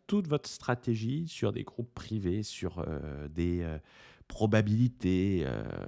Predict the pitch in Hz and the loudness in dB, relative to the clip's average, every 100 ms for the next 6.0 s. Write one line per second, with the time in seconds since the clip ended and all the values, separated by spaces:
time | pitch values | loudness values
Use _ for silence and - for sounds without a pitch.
0 | - - - - 85 87 95 120 151 95 | -10 -14 -14 -10 -6 -4 0 2 4 4
1 | 95 92 78 - 90 82 - 92 - 165 | 6 4 4 0 -4 -2 -2 -4 -2 -2
2 | 151 - - - 69 - - - 104 101 | -2 -4 -6 -2 0 0 -2 2 2 4
3 | - 147 120 101 135 - 92 131 127 110 | 2 4 6 6 4 4 4 4 4 2
4 | 101 92 90 _ _ _ _ _ _ _ | 2 0 -4 _ _ _ _ _ _ _
5 | - - - 92 87 95 95 107 143 | -16 -12 -8 -6 -6 -2 2 4 2